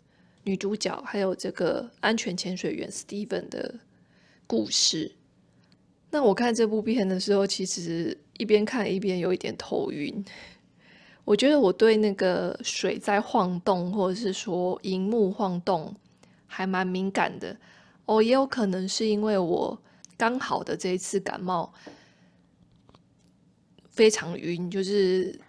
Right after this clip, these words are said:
一直有一种头晕的感觉，很像是在水面上荡来荡去这样。所以看这部纪录片的时候，我的头就非常晕，所以我也没有办法一次看完。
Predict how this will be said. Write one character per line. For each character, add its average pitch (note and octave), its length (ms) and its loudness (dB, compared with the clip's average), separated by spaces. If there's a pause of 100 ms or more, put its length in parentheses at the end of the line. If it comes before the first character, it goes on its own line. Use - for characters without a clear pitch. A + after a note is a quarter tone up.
(320)
一 C4 140 0
直 F3 240 -4
有 D#3 220 -2
一 G3+ 80 -2
种 - 220 -4 (340)
头 F#3 280 0
晕 G3 240 -4
的 F3 120 0
感 - 280 -6
觉， - 380 -10
很 F#3+ 120 -6
像 G3+ 220 -2
是 G3+ 180 -6
在 G3 480 -6
水 - 240 -6
面 F#3 220 -4
上 F3+ 300 -4
荡 E3+ 180 -6
来 E3 140 -6
荡 F3+ 260 -8
去 - 240 -6
这 - 160 -12
样。 - 180 -10 (640)
所 - 140 -4
以 A3+ 60 0
看 A#3+ 220 -4
这 A3+ 160 0
部 G3+ 340 -2
纪 G#3 180 -4
录 F#3 140 0
片 F3+ 240 -2
的 E3+ 60 -6
时 F#3+ 200 -4
候， F#3+ 320 -2 (560)
我 G3 120 -2
的 G3 120 2
头 F#3+ 300 -2
就 G3 160 0
非 G3 180 0
常 - 280 -6
晕， G3 240 -6
所 G#3 120 0
以 G#3 40 6
我 G#3 120 6
也 F#3 80 4
没 F#3+ 120 2
有 F3+ 60 0
办 F3+ 180 -2
法 E3+ 240 -6
一 - 40 -12
次 - 280 -10
看 - 280 -8
完。 - 280 -10